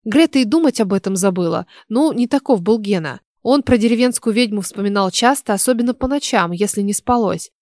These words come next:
Представлял такой, как показывали в фильмах ужасов. И страшно хотел взглянуть на нее хоть одним глазком. Сейчас они проходили мимо, и примерная Грета на дом даже не смотрела, зато Гена чуть шею не свернул.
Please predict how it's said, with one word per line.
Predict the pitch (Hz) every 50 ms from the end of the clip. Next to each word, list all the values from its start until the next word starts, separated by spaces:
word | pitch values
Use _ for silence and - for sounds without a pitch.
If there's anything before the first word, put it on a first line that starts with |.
| _ _ _
Представлял | - 226 214 - - 220 214 214 226 262 285 285
такой, | - 220 202 - - 262 277 262
как | - 208 - -
показывали | - 196 - 233 240 240 214 214 220 214 214
в | -
фильмах | - 226 208 208 208 226 - -
ужасов. | 240 208 185 180 185 - - 190 - _ _ _ _ _ _ _ _
И | - 208
страшно | - - - 220 247 254 240 - - 202
хотел | 190 - 202 - - 233 214
взглянуть | 202 196 190 208 214 214 285 302 -
на | 240
нее | 220 202 202 190 196
хоть | 185 - 262 254 -
одним | 302 269 262 247 208 196
глазком. | 190 226 247 - - - 214 175 180 180 - _ _ _ _ _ _ _ -
Сейчас | - - 247 - 339 349 - -
они | 247 226 226
проходили | - 226 220 - 240 220 190 220 208 202 196
мимо, | 190 226 294 285 247 214
и | - - - 208
примерная | - 247 262 285 339 330 269 240 214 190
Грета | 185 208 233 294 320 - - 269
на | 220 196 185
дом | 185 214 240 240
даже | 202 196 196 190 208
не | 202 202
смотрела, | - - 214 208 208 - - 160 156 151 160 175
зато | 170 175 - 180
Гена | 180 165 175 196 233 277 294 285 294 285
чуть | - - 226 226 240 -
шею | - - 208 185 180 180 175
не | 175 175
свернул. | - - 196 190 185 180 175 165 156 170